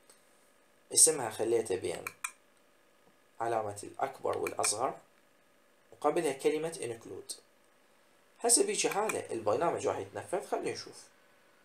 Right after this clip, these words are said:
نضغط هنا build and run، البرنامج أيضًا ما تنفذ.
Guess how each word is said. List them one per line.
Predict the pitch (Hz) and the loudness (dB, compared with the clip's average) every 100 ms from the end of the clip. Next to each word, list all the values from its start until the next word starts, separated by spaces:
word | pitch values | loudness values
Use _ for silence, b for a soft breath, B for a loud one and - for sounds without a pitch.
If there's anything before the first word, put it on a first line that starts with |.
| _ _ _ - | _ _ _ -14
نضغط | 113 98 - - | -10 -8 -10 -10
هنا | 107 110 101 | -4 -4 0
build | 104 - - | -2 -2 -6
and | 80 - - | -12 -10 -10
run، | 131 - - - - - _ _ _ _ _ _ _ _ _ _ _ _ _ _ _ _ _ _ _ _ _ _ _ _ _ _ _ _ _ _ _ _ _ _ _ - - 135 | -10 -10 -14 -14 -12 -14 _ _ _ _ _ _ _ _ _ _ _ _ _ _ _ _ _ _ _ _ _ _ _ _ _ _ _ _ _ _ _ _ _ _ _ -20 -6 -4
البرنامج | 120 104 104 101 127 - | -2 -4 -2 -4 -4 -8
أيضًا | 104 131 | -10 -8
ما | 143 | -8
تنفذ. | 139 120 - - | -12 -16 -20 -20